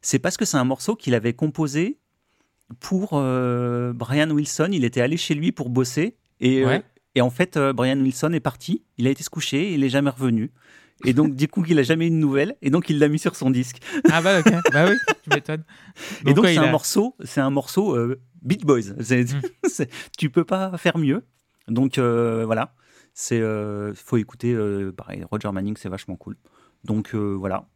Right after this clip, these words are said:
Speaker 1: Et puis, euh, sinon, ben, il y a plein de, bien sûr, de groupes qui s'inspirent de,
Speaker 2: Hmm.
Speaker 1: des Beach Boys et, euh, j'ai fait une, une mini playlist avec des morceaux, euh, qui citent ouvertement, euh, les Beach Boys, donc, euh,
Speaker 2: Ah.
Speaker 1: si ça vous intéresse.
Speaker 2: Bah, on
Speaker 1: Voilà.
Speaker 2: met, euh, tu l'as, elle est sur Spotify ?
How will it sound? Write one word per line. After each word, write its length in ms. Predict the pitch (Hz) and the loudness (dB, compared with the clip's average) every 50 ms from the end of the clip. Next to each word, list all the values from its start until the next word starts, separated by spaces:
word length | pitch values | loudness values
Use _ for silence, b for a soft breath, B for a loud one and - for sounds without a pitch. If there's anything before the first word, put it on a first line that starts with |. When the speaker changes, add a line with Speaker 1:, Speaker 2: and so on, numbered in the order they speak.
| _ - | _ -6
Speaker 1:
Et 120 | 117 107 | -6 -6
puis, 640 | 101 - - - - - - - - 117 110 110 107 | -6 -8 -14 -20 -20 -20 -16 -12 -8 -6 -4 -4 -4
euh, 160 | 104 101 104 104 | -4 -6 -6 -8
sinon, 380 | - - - 110 101 104 113 123 | -8 -6 -4 -4 -2 -2 -2 -4
ben, 300 | 107 98 95 92 92 92 | -2 -4 -4 -4 -6 -6
il 40 | 95 | -6
y 60 | 95 | -8
a 40 | 92 - | -8 -10
plein 220 | - - 107 107 | -8 -6 -4 -4
de, 120 | 107 101 - _ _ _ _ - | -4 -4 -6 _ _ _ _ -14
bien 240 | 107 110 98 98 | -12 -10 -8 -8
sûr, 180 | 92 - - 101 | -8 -10 -12 -12
de 80 | 90 104 | -10 -10
groupes 220 | 95 90 110 - | -10 -12 -14 -14
qui 120 | - - - | -16 -20 -16
s'inspirent 440 | - 104 101 - - - - 95 87 | -14 -14 -14 -14 -14 -16 -16 -14 -14
de, 120 | 90 87 90 90 90 _ B B B B B B | -14 -14 -16 -18 -20 _ B B B B B B
Speaker 2:
Hmm. 80 | B 123 120 B - | B -14 -12 B -2
Speaker 1:
des 100 | 110 120 | 0 0
Beach 240 | 120 131 123 120 120 | 0 0 -2 -2 -2
Boys 180 | 135 151 170 160 | -2 -2 0 0
et, 120 | 139 127 123 | 0 0 0
euh, 220 | 120 113 110 110 107 | 0 0 0 -2 -4
j'ai 160 | 101 113 104 | -4 -6 -6
fait 160 | - - 147 | -6 -4 -4
une, 140 | 151 139 127 120 117 117 | -2 -2 -2 -2 -2 -2
une 100 | 113 113 | -2 -2
mini 260 | 117 131 165 180 180 | -2 -2 -2 -4 -6
playlist 440 | - - 120 107 107 117 - - - | -6 -6 -6 -6 -6 -6 -8 -8 -8
avec 260 | 98 101 107 - - | -8 -8 -8 -10 -8
des 120 | 101 101 104 | -6 -4 -4
morceaux, 520 | 110 110 - - - 120 117 123 123 113 | -4 -6 -8 -10 -10 -8 -6 -6 -6 -8
euh, 320 | 98 92 90 87 90 90 90 95 - _ _ _ | -8 -8 -10 -10 -12 -12 -14 -16 -20 _ _ _
qui 120 | - 113 | -10 -10
citent 280 | - - - - 120 - | -10 -10 -14 -14 -10 -6
ouvertement, 600 | 117 113 123 - - 120 107 110 117 117 113 107 | -4 -4 -4 -6 -6 -6 -4 -4 -4 -4 -4 -4
euh, 180 | 98 95 101 107 104 | -6 -6 -8 -10 -6
les 160 | 117 117 123 | -4 -2 -2
Beach 220 | 120 113 107 101 101 | -2 -2 -4 -6 -4
Boys, 180 | 92 104 107 | -2 -2 -2
donc, 260 | 110 113 104 92 - - | -2 -4 -8 -8 -6 -4
euh, 40 | 131 | -4
Speaker 2:
Ah. 40 | 139 | -4
Speaker 1:
si 80 | 135 - | -4 -6
ça 120 | - - | -8 -8
vous 120 | 98 98 98 | -8 -6 -8
intéresse. 280 | 90 - - - - _ B B B B B B B B B | -8 -10 -12 -20 -20 _ B B B B B B B B B
Speaker 2:
Bah, 100 | B 143 143 | B -2 0
on 20 | |
Speaker 1:
Voilà. 200 | 139 135 110 101 90 | 2 0 0 0 -2
Speaker 2:
met, 40 | - 139 | -2 -2
euh, 80 | 135 127 | -2 -2
tu 100 | - - | 0 2
l'as, 80 | 165 147 | 2 2
elle 140 | 143 143 | 4 2
est 40 | 139 | 0
sur 180 | 131 - 170 147 | 0 -2 -6 -6
Spotify ? 440 | - - 160 - 180 - 208 214 | -4 -4 -4 -4 -2 -4 -2 -2